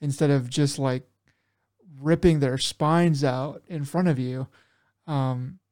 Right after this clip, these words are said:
it just makes me kinda nervous, but I'm not, I'm not big into those, those, the games those companies make anyways. So, uh, I don't know. That, that's just how I see it. I, I just, it just seems like some writings on the wall, honestly.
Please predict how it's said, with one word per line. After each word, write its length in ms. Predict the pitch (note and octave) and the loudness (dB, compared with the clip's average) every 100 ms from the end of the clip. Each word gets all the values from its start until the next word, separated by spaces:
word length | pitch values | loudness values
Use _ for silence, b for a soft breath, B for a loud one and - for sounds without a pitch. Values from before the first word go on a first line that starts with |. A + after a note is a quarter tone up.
| - | 2
it 100 | A#3 | 4
just 160 | A#3 | 4
makes 360 | F#3+ G3 - - | 6 4 2 0
me 200 | E3+ E3 | 2 2
kinda 280 | D3 E3 C#3 | 2 2 2
nervous, 360 | C3+ C3+ C3 | 2 0 -2
but 300 | - C#3+ C#3 b b b _ | -4 -4 -4 b b b _
I'm 60 | E3 | -2
not, 260 | E3 E3+ - | 0 -2 -6
I'm 100 | F#3 | -4
not 240 | E3+ D3 | -2 0
big 160 | C#3 F3 | 4 6
into 160 | E3 D3+ | 6 4
those, 420 | C#3+ C#3 C3 - b b b b D#3 | 2 2 -2 -10 b b b b -2
those, 300 | D3 B2+ C3+ - | 0 0 -4 -6
the 140 | D#3 | -2
games 300 | D3 D3+ C3+ | 2 2 2
those 160 | C#3 C3+ | 0 0
companies 240 | D3 C3 | -2 -2
make 180 | C3 D3 | -4 -2
anyways. 420 | D3+ C#3 B2 B2+ | 0 0 -2 -6
So, 240 | - B2+ B2+ _ _ _ _ _ _ _ _ | -6 -6 -8 _ _ _ _ _ _ _ _
uh, 120 | E3+ D#3 | -6 2
I 100 | E3+ | 4
don't 100 | E3 | 4
know. 100 | C3 | 4
That, 240 | E3+ G3 | 4 4
that's 180 | F#3+ F#3+ | 2 2
just 120 | D#3+ | 0
how 120 | C#3+ | -2
I 80 | C3+ | -2
see 160 | C3+ - | -4 -10
it. 140 | - | -16
I, 240 | F#3 D#3 F3 | -12 -4 0
I 40 | |
just, 240 | E3+ E3+ E3+ | 2 0 -2
it 100 | F3+ | -2
just 220 | E3+ - D#3+ | -2 -2 -2
seems 300 | D3 E3 D3 | 2 2 2
like 160 | C#3+ C#3 | 0 -2
some 180 | D3+ | -2
writings 260 | C#3+ C#3+ C3+ | 0 0 0
on 80 | B2+ | -4
the 60 | |
wall, 260 | B2 C3 C3+ | -6 -8 -8
honestly. 480 | D3+ D#3 C#3+ A#3+ | -8 -10 -10 -12